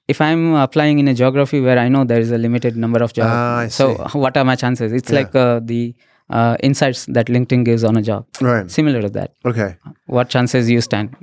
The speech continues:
Speaker 2: Okay, so you're, you're providing some feedback to the, the candidate as well, saying
Speaker 1: Uh, it's only statistics data.
Speaker 2: Right.
Speaker 1: Uh, not particular to the job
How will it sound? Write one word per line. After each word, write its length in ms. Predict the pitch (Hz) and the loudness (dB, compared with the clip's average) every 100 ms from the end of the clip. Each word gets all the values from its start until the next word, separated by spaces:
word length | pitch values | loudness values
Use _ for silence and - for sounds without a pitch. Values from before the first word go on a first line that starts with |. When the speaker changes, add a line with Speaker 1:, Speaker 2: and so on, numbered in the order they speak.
| - _ - 135 | -20 _ -6 -2
Speaker 2:
Okay, 300 | 117 113 92 | 0 0 0
so 120 | 139 | 0
you're, 240 | 127 131 | 2 2
you're 140 | 151 127 | 2 0
providing 340 | 131 143 117 | 0 0 0
some 120 | 113 110 | -4 -4
feedback 480 | - 127 107 101 - | -2 0 -2 -4 -6
to 140 | 104 | -6
the, 340 | 101 101 101 - _ - | -4 -4 -6 -10 _ -8
the 180 | 107 | -8
candidate 480 | 98 - 123 104 101 | -4 -4 -2 -2 -6
as 140 | 107 101 | -6 -4
well, 220 | 107 95 | -4 -4
saying 280 | - 107 107 | -4 -4 -2
Speaker 1:
Uh, 240 | 120 127 - | -2 0 -2
it's 160 | 147 | 0
only 220 | 170 170 | 2 2
statistics 580 | 156 143 131 151 156 139 | 0 0 0 -2 -2 -6
data. 380 | 123 117 120 160 | -2 -2 -2 -6
Speaker 2:
Right. 260 | 117 107 95 - - | -6 -6 -8 -14 -2
Speaker 1:
Uh, 280 | 120 123 139 | 0 2 2
not 320 | 131 147 147 | 0 0 0
particular 400 | 135 135 139 143 | -2 -2 -2 -2
to 160 | 135 135 | -2 -2
the 200 | 120 117 | -2 -2
job 240 | 113 117 | -2 -4